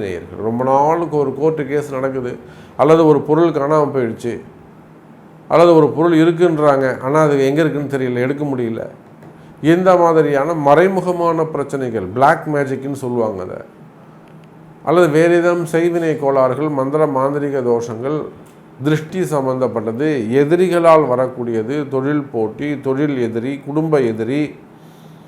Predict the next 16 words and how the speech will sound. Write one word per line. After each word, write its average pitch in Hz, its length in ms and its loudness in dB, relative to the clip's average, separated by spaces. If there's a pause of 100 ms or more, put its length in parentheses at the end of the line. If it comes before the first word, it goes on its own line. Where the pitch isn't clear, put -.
(840)
பதவிகளால் 180 800 6
வரக்கூடிய 156 480 2 (160)
போட்டிகள், 127 520 -2 (380)
அது 135 140 -2 (100)
சம்பந்தமான 160 720 0 (640)
ஒரு 131 120 0 (160)
என்கொயரி, 143 640 0 (640)
இந்த 123 140 -2 (120)
மாதிரியான 120 680 2
பிரச்சனைகள் 131 520 -2 (140)
இருக்குமே 120 480 -4 (220)
ஆனால் 135 320 2 (2250)
அவற்றில் 156 640 4
இருந்துமே 139 480 0 (180)
கூட 120 140 0 (840)
நல்ல 156 280 0